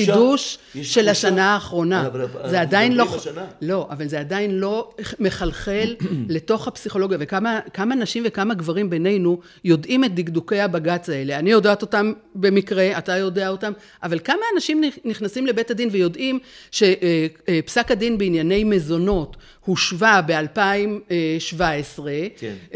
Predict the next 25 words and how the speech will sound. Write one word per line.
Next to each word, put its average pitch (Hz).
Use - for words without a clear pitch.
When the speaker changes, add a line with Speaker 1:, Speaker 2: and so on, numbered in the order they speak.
Speaker 1:
ונשארה 185
רק, 220
אה, 214
אה, 180
באמת 202
חזקה 202
של 180
עד 196
גיל 190
שש -
Speaker 2:
לא, 196
Speaker 1:
של 175
גברים. 180
Speaker 2:
אני, -
Speaker 1:
כאילו, 262
Speaker 2:
אני, 226
Speaker 1:
הדברים 262
Speaker 2:
אני 330
רק 330
Speaker 1:
האלה 320
Speaker 2:
אומר, -
אני 120
רק 123
אומר, 143
אה, 117